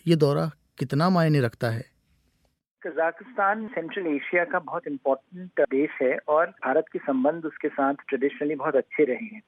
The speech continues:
Speaker 2: तो मेरे ख्याल से अगर भारत को Central Asia में अपनी profile को increase करना है तो कजाकिस्तान एक natural partner है। दो हज़ार पन्द्रह में मेरे ख्याल से प्रधानमंत्री वहाँ गए थे, तब भी बहुत important एमओयू sign करके आए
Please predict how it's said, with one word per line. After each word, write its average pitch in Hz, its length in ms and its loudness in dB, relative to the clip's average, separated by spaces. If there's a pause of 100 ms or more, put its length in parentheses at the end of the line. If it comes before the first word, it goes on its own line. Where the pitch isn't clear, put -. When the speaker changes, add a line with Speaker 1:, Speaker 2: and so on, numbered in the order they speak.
Speaker 2:
तो 160 60 -6
मेरे 180 180 2
ख्याल 180 220 0
से 185 160 0
अगर 165 260 2
भारत 143 500 0
को 190 120 -4
Central 143 400 -2
Asia 143 340 0
में 160 140 0
अपनी 156 220 -6
profile 139 480 -2
को - 140 -4
increase 135 440 -6
करना 147 240 -2
है 156 140 -4
तो 165 120 -6
कजाकिस्तान 139 760 -2 (260)
एक 135 180 -6
natural 135 380 0
partner 143 460 0
है। 190 160 -2
दो 143 320 -4
हज़ार 151 180 4
पन्द्रह 147 360 2
में 170 120 0
मेरे 139 180 0
ख्याल 131 200 2
से 135 240 -2
प्रधानमंत्री 127 680 -6
वहाँ 127 200 -4
गए 127 200 2
थे, 262 200 0
तब - 240 -2
भी 156 280 0
बहुत 143 280 0
important 139 760 0
एमओयू 135 340 -2
sign 135 320 -2
करके 131 260 -2
आए 117 160 -2